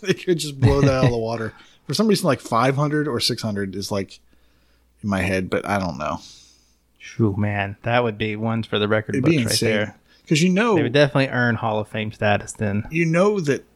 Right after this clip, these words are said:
Speaker 1: it's not just, you know, some people are gonna go in and, uh, do this as a team.
Speaker 2: Oh, yeah, definitely.
Speaker 1: I mean, there, there are team accounts out there, and I'm sure that they could just, you know, twenty-four hours a day,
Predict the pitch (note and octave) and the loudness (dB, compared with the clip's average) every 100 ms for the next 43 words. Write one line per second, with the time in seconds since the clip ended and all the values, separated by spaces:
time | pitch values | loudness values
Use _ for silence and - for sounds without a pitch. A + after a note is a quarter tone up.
0 | _ B2 C3 A#2+ A#2+ D3+ A#2 A#2 A2 - | _ -8 -4 -2 -2 -2 -4 -6 -6 -8
1 | - - A#2 A2+ - F#3 F3+ A#2+ A#2+ A2+ | -12 -12 -8 -2 0 2 4 2 2 2
2 | A2 A2 G#2+ G#2+ G#2+ - G2+ G2+ G2+ - | 2 2 0 -2 -4 -4 -4 -2 -4 -2
3 | G2+ G2+ G#2 A#2 A2 G#2 A2 G2+ G2+ C#3 | 0 0 -2 0 0 0 -4 -6 -4 -2
4 | E3 G2+ - _ _ _ _ _ _ _ | -2 -6 -12 _ _ _ _ _ _ _
5 | - _ _ _ - - D3 A2 G2 - | -20 _ _ _ -10 0 2 2 0 -2
6 | A2 G#2+ A#2 G#2+ G#2+ G#2 - G#2 G2+ G2+ | 0 2 0 0 -2 -6 -8 -6 -2 0
7 | G#2+ G#2 A#2+ A2 D3 C3 A#2+ B2 A2 A#2 | 0 0 -2 0 0 0 0 0 0 0
8 | C#3 F2+ F2+ F#2+ E2+ G2 G2 G2 G#2+ G#2 | 0 -2 -2 -4 -6 -6 -6 -4 -4 -4
9 | G2+ G2+ G2 G#2+ - - _ - - - | -4 -4 -4 -4 -4 -8 _ -20 -20 -20
10 | - - _ _ _ _ _ - - F#2 | -20 -20 _ _ _ _ _ -18 -8 -6
11 | F#2+ - A2 A2+ A#2+ A2 A#2 A2 G#2 A2+ | -4 -2 -2 0 2 4 2 2 0 2
12 | A#2+ G2 | 2 0